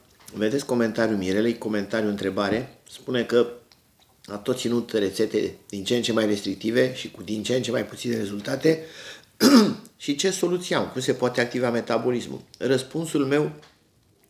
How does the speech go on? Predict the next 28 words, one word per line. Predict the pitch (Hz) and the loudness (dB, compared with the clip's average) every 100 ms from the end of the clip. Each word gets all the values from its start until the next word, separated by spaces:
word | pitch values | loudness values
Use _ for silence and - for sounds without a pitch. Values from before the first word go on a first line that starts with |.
| - | -14
îl | - 120 | -6 -4
știți, | - 139 139 | 0 0 2
cei | 139 | 2
care | 127 113 | 4 2
mă | 110 | 2
urmăriți, | 107 104 110 147 - - _ - - - - | 2 2 2 2 -2 -14 _ -20 -20 -20 -2
cei | 135 | 2
care | 131 120 | 4 2
mă | 117 | 2
urmăriți | 113 117 117 117 | 0 2 0 0
îl | 110 | -2
aflați | 104 120 104 | 0 -2 -2
acum, | 95 - 143 156 - _ - - - | -6 -4 -4 -4 -10 _ -20 -20 -12
este | 160 175 | -4 -2
foarte | 175 175 165 | 0 2 2
simplu. | 160 107 90 - _ _ - _ _ _ | 0 -4 -8 -14 _ _ -20 _ _ _
Post | - 151 180 - - | 4 4 4 -6 -10
intermitent. | 143 135 131 127 - 71 - - - | -6 0 0 0 -4 -8 -10 -18 -8
Se | 107 | -4
numește | 107 107 151 - 131 | -2 -2 -4 -4 -6
post | - 135 151 - - | -2 0 0 -4 -10
intermitent. | 127 127 117 117 127 127 - - _ _ _ - - - | -6 -2 -2 -4 -8 -12 -14 -20 _ _ _ -20 -20 -12
O | 107 | -4
pauză | 135 127 110 | 4 6 6
alimentară | 110 104 107 104 117 104 | 2 2 -2 -4 -4 -4
de | 80 | -4
șaisprezece | - 117 - 90 87 78 - | 0 0 0 -6 -6 -4 -2
ore, | 85 110 180 - | 0 2 0 -4